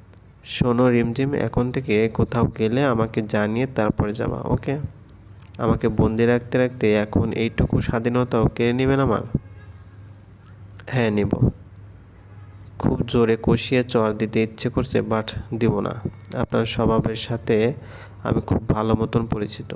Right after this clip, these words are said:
না জানি কি না করে ফেলেন, তাই আর চড়টা মারলাম না। কিন্তু তাই বলে এই নয় যে আপনি আমাকে চড় দিতে বাধ্য করবেন, ডেইলি একটা না একটা ড্রামা ক্রিয়েট করে।" "চড় দাও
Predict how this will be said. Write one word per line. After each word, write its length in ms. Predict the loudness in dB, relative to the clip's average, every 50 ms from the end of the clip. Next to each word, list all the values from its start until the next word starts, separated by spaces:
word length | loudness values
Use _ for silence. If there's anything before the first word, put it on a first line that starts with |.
| -12 -12 -14 -18 -20 -20 -20 -20 -20 -20 -20 -14 -8 -2
না 220 | 0 0 2 2
জানি 280 | 2 2 2 2 2 0
কি 200 | -2 -2 -2 2
না 280 | 2 2 2 2 0 -2 0
করে 220 | 2 2 4 4 4
ফেলেন, 380 | 2 0 -2 0 -2 -2 -2
তাই 280 | -2 0 2 2 4 4
আর 220 | 2 2 2 0
চড়টা 440 | -2 -2 0 0 0 0 -2 -2 -2
মারলাম 440 | 0 0 0 0 0 -2 -4 -4 -6
না। 100 | -8 -10 -12 -16 -20 -20 -20 -20 -20 -20 -20 -20 -20 -20 -20 -12 -8
কিন্তু 180 | -6 -4 -2 2
তাই 200 | 2 4 4 4
বলে 260 | 2 0 2 2 4
এই 120 | 4 4
নয় 200 | 4 4 4 2
যে 320 | 2 2 2 2 2 2 0 -2 -2
আপনি 320 | -2 -2 -2 0 0 0
আমাকে 340 | 2 2 2 0 0 -2 -4
চড় 300 | -4 0 0 2 2 2
দিতে 260 | 0 -4 -4 -4 -4
বাধ্য 380 | 0 0 0 0 0 -2 -4 -4
করবেন, 560 | -2 0 0 0 -2 -2 -8 -14 -12 -10 -2
ডেইলি 280 | 0 0 0 2 2 2
একটা 300 | 2 2 0 -4 -2 0
না 120 | 2 2
একটা 340 | 2 0 0 0 0 0 0
ড্রামা 440 | 0 -2 0 0 2 2 2 0 -2
ক্রিয়েট 320 | -2 -4 -6 -6 -6 -8
করে।" 260 | -8 -6 -6 -6 -6 -10 -14 -16 -20 -20 -20 -20 -20 -20 -20 -20 -20 -20 -20 -20 -20 -20 -20 -20 -20 -20 -20 -20 -20 -20 -20 -20 -20 -20 -20 -20 -20 -20 -20 -20 -20 -20 -20 -20 -18 -6 -2
"চড় 300 | 0 2 4 2 2 0
দাও 300 | 0 0 2 2 2